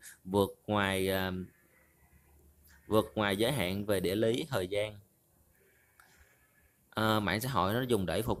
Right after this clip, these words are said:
vụ cho những cái yêu cầu cốt lõi của cộng đồng, mang lại giá trị cho cộng đồng. Hiện nay mạng xã hội cũng như là, ừm, à,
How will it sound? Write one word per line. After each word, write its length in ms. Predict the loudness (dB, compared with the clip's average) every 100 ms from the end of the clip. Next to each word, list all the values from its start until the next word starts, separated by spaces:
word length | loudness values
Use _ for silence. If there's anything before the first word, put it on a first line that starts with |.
| -2
vụ 260 | -2 -2 -4 -2
cho 180 | 0 0
những 260 | 0 -4
cái 100 | -4
yêu 160 | 0 0
cầu 280 | 0 0 0
cốt 280 | 0 0
lõi 180 | 0 -2
của 100 | -4
cộng 180 | -2 -2
đồng, 320 | -2 -4 -4
mang 200 | -2 -2
lại 220 | -4 -4
giá 100 | -6
trị 360 | -4 -4 -2 -6 -8 _ _ _ _ _ _
cho 120 | 0
cộng 180 | 2 2
đồng. 280 | 2 0 -2 -8 _ _ _ _ -6
Hiện 220 | -2 0
nay 180 | 2 2
mạng 220 | 0 -2
xã 100 | -4
hội 260 | -4 -2 -4
cũng 280 | -6 -4 -2
như 240 | -2 0
là, 260 | 0 0 -4
ừm, 520 | -6 -8 -8 -6 -6
à, 280 | -6 -6